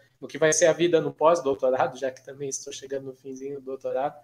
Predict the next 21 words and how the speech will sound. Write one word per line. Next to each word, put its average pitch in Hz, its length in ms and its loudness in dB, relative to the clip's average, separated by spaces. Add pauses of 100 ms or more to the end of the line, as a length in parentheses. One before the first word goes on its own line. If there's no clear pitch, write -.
(260)
Então, 147 140 0
a 151 80 4
questão 170 380 2
é 165 40 4
sempre 170 340 0
o 165 60 0
tempo 160 400 -2
e 143 60 -4
tentar 143 400 -4
coadunar, 147 1120 -4 (340)
tentar 143 280 0
equacionar, 165 680 2
na 151 120 0
verdade, 147 520 0
isso, 147 220 -10
né? 135 220 -4
Esse - 240 -8
tempo 151 320 -6
corrido 151 580 -2
e 175 60 4
conseguir, 170 680 -2